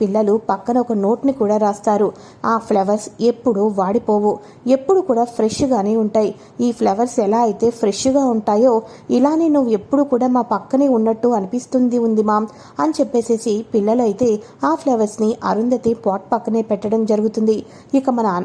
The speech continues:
మన అరుంధతి ఆత్మ పై గదిలోకి వెళ్ళిన తర్వాత పిల్లలు చేసిన ఈ పనిని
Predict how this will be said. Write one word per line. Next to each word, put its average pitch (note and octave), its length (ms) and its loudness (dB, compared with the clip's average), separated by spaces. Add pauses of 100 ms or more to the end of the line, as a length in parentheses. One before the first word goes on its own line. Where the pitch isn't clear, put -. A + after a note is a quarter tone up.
మన A3+ 180 2
అరుంధతి A#3+ 520 2
ఆత్మ G#3 480 0 (400)
పై B3+ 240 2
గదిలోకి C4 340 0
వెళ్ళిన G#3 240 -2
తర్వాత G#3+ 560 0 (320)
పిల్లలు C4 420 0
చేసిన A3+ 240 0
ఈ A3+ 160 -2
పనిని G#3+ 360 -2